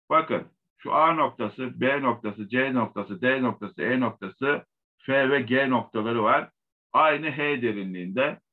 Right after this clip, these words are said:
Şekil ne kadar karışık olursa olsun aynı H derinliğindeki tüm noktalardaki basınçlar aynı sıvı için eşittir. A no-, noktasındaki basınçla G noktasındaki basıncın değeri aynı H yüksekliğine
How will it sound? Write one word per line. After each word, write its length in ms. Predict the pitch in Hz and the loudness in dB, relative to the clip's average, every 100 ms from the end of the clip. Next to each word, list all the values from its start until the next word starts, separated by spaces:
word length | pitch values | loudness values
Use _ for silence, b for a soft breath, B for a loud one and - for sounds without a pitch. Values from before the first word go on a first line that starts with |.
| _ _ _ _ - | _ _ _ _ -8
Şekil 360 | 147 151 170 | -2 0 0
ne 140 | 165 170 | 0 0
kadar 280 | 156 143 139 | 2 0 0
karışık 420 | 123 123 123 120 | 0 0 -4 -2
olursa 380 | 123 139 139 117 | -2 -2 -4 -4
olsun 440 | 95 - 156 165 _ _ - | -4 -2 -6 -6 _ _ 2
aynı 520 | 170 196 180 160 139 | 4 4 0 -2 -2
H 240 | 147 143 | -2 0
derinliğindeki 840 | 131 117 113 113 113 110 107 110 | 0 0 -2 -4 -4 -4 -4 -8
tüm 240 | - 165 151 | -2 -2 0
noktalardaki 760 | 123 113 113 110 107 107 107 | -2 -2 -2 -2 -2 -4 -4
basınçlar 640 | 104 107 107 - 151 170 170 _ _ _ | -2 -2 -4 -4 0 0 0 _ _ _
aynı 360 | 113 160 175 135 | 2 2 2 -4
sıvı 260 | 123 131 127 | -6 -4 -2
için 400 | 110 156 180 185 _ _ | -2 0 0 0 _ _
eşittir. 680 | 123 123 160 - - - _ _ _ _ _ _ _ _ | -4 -2 -2 -4 -14 -18 _ _ _ _ _ _ _ _
A 240 | - 143 175 | 2 4 4
no-, 160 | 156 - _ _ _ - | 0 -8 _ _ _ 0
noktasındaki 720 | 131 123 135 127 139 131 117 | 0 2 -2 -2 -4 -2 2
basınçla 720 | 123 123 151 - 131 160 - _ _ - | 2 2 -2 -2 0 0 -2 _ _ -4
G 240 | 143 160 | 0 2
noktasındaki 680 | 160 123 127 113 113 104 101 | 2 -2 -4 -6 -6 -6 0
basıncın 500 | 120 123 131 131 135 | 0 0 -2 -2 0
değeri 480 | 123 113 127 170 170 _ _ - | 2 4 4 2 0 _ _ 0
aynı 320 | 135 151 143 | 2 2 -2
H 160 | 127 | -4
yüksekliğine 960 | 135 139 127 - 113 110 117 127 117 | -2 -4 -6 -6 -6 -2 0 2 0